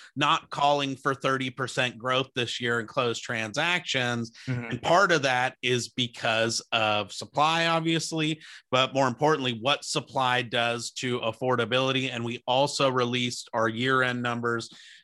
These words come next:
Speaker 1: for housing affordability. And even with those low rates, it looks like affordability got worse at the end of
Speaker 2: <laughs>
Speaker 1: last year.
Speaker 2: It did got, you know, quite a bit of, uh, a, a, a decline. If you just look at, uh, the housing affordability number,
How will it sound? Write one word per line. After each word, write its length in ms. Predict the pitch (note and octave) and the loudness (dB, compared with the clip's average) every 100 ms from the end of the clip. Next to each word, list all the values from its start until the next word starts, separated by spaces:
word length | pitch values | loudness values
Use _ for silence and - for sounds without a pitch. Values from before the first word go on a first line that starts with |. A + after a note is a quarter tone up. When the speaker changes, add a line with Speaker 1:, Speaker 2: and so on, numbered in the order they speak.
| - | 0
Speaker 1:
for 220 | E3+ G3 | 4 4
housing 380 | D#3+ D3+ C#3 C#3 | 4 2 2 0
affordability. 760 | C3+ C#3+ D3 C3+ C3+ C#3+ D3 | 0 2 4 4 2 0 0
And 80 | D3 | -2
even 240 | D#3+ F3+ F#3 | 0 0 0
with 160 | E3+ | 0
those 260 | E3 E3 C#3+ | 2 2 0
low 200 | D#3 D#3 | -2 -2
rates, 320 | D#3 F3+ F3 | -4 -4 -4
it 60 | C#3+ | -4
looks 220 | D3 - | -2 -2
like 120 | C#3+ | -2
affordability 600 | C#3 D3 D3 C#3+ D3+ D3 | -2 0 2 2 0 2
got 220 | D3 B2 | 0 2
worse 360 | C#3 - D3 - | 2 2 0 -2
at 140 | B2+ | -4
the 160 | E3+ B2+ | -2 -2
end 120 | A#2+ | -2
of 60 | A#2+ | 0
Speaker 2:
<laughs> 100 | A2+ | -2
Speaker 1:
last 240 | G#2+ - | -4 -8
year. 260 | A2 - - _ _ - - | -10 -12 -18 _ _ -20 -2
Speaker 2:
It 180 | D#3 C#3+ | 0 2
did 220 | F3 F#3+ | 2 4
got, 240 | E3+ D#3 - G3 F#3 | 6 6 4 -6 -8
you 120 | E3+ | -2
know, 220 | D3+ C#3 | 2 2
quite 240 | C3+ E3 D3+ | 2 2 4
a 60 | |
bit 180 | C3 D3+ | 4 4
of, 240 | C3+ A#2 B2+ | 4 2 0
uh, 20 | |
a, 40 | |
a, 800 | A#2 A#2 A#2 A2+ A#2 A2+ G#2+ A2+ | 0 0 -2 -6 -6 -6 -4 -6
a 20 | |
decline. 680 | A2 A#2 - F3+ C#3 A#2+ B2+ - - _ D3+ | -4 -8 -2 0 2 0 -4 -12 -20 _ -6
If 120 | D3 | -4
you 80 | F3+ | -4
just 300 | F#3 D3 E3+ | -4 -4 0
look 300 | D#3+ F3 B2+ | 2 2 0
at, 240 | A#2+ - - D#3+ | -2 -4 -6 -2
uh, 220 | A#2+ A#2 | 0 -2
the 280 | A#2+ A#2 A2 | -2 -2 0
housing 300 | A#2 D3 D3 | 0 0 -2
affordability 600 | B2 A#2+ A#2 A#2 B2+ B2 | -4 -4 -4 -2 -4 -2
number, 420 | C3 D3+ G2 G2 | -2 -2 -4 -8